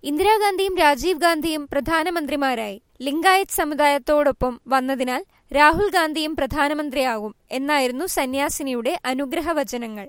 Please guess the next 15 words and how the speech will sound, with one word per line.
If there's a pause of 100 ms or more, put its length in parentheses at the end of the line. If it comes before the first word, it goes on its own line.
(140)
ഉടൻ
മുഖ്യ
പുരോഹിതൻ
തടഞ്ഞു. (360)
"അങ്ങനെ
പറയരുത്, (340)
അക്കാര്യം
പറയേണ്ട
വേദിയല്ലിത്. (360)
ജനങ്ങൾ
തീരുമാനിക്കും. (380)
നമ്മുടെ
മഠം
സന്ദർശിക്കുന്നവർ
അനുഗ്രഹിക്കപ്പെടും"